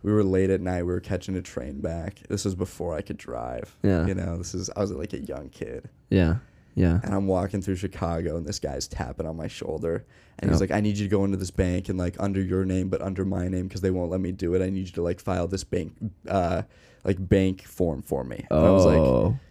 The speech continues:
Speaker 1: he was like, "I need, I can't pay for my housing. I can't pay for my stuff unless you go in there
Speaker 2: Yeah.
Speaker 1: and do this for me."
Speaker 2: Yeah.
Speaker 1: I was like, "I'm fifteen, sir. I, I don't want any part of this."
Speaker 2: Yeah.
Speaker 1: <laughs> Just
Speaker 2: Yeah.
Speaker 1: freaked me out.
Speaker 2: Yeah.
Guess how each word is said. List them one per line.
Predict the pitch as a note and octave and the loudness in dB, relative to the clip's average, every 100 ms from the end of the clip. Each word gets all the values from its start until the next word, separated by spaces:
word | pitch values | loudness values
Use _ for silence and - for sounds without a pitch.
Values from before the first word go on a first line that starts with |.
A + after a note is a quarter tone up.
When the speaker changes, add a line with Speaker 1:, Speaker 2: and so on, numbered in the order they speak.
| _ _ - | _ _ -4
Speaker 1:
he | |
was | G#2+ | 0
like, | G2 | 2
"I | F2+ A2 | 4 4
need, | A2+ A2 | 2 0
I | - G#2+ | -2 -2
can't | - G#2 | 0 0
pay | G#2 G2 | 2 0
for | G#2+ | 0
my | G2 | 0
housing. | F#2+ F#2 F#2 F#2 F#2+ | 2 2 0 0 -2
I | |
can't | - G2+ F2 | 0 -2 0
pay | F#2+ | 0
for | G2 | 0
my | F2+ | -4
stuff | E2+ - E2+ | -4 -4 -4
unless | F2 F2 G2 | -4 -4 -4
you | |
go | F2+ F2+ F2+ | 0 0 2
in | F#2 | 0
there | F2 F#2 F2+ _ _ _ _ | -2 -2 -4 _ _ _ _
Speaker 2:
Yeah. | - E2+ D#2+ - | 2 4 4 0
Speaker 1:
and | G2 | -2
do | F#2+ G2 | 2 2
this | F2+ | 0
for | - - - | -4 -8 -8
me." | - - - | -12 -10 2
Speaker 2:
Yeah. | F#2 F2 G2 - _ _ - | 6 6 4 -2 _ _ -8
Speaker 1:
I | |
was | F#2+ | -4
like, | E2+ - - _ _ _ _ _ _ _ - - _ _ _ _ - | -4 -4 -12 _ _ _ _ _ _ _ -20 -20 _ _ _ _ -10
"I'm | A#2 | -6
fifteen, | B2 A#2+ - G#2+ F#2 | 0 0 0 -2 -2
sir. | - C#2 C#2 | -2 -2 0
I, | C#2 D#2+ - - - C#2 | 0 -2 -10 -18 -10 -4
I | F2 | -4
don't | - E2 | 0 -2
want | D#2 D#2 | -2 -4
any | D2+ | -6
part | B1+ - D#2 | -4 -6 -6
of | - | -8
this." | C3+ - - | -6 -2 4
Speaker 2:
Yeah. | F2 F2+ E2+ - - | 6 8 6 4 -4
Speaker 1:
<laughs> | - - | -12 -6
Just | - D#2+ | 2 4
Speaker 2:
Yeah. | F2 | 8
Speaker 1:
freaked | F2+ F2 | 8 6
me | G2 | 4
out. | G2+ F3 B2+ - _ - | 4 4 0 -4 _ -2
Speaker 2:
Yeah. | F#2 G2 F#2+ | 4 4 4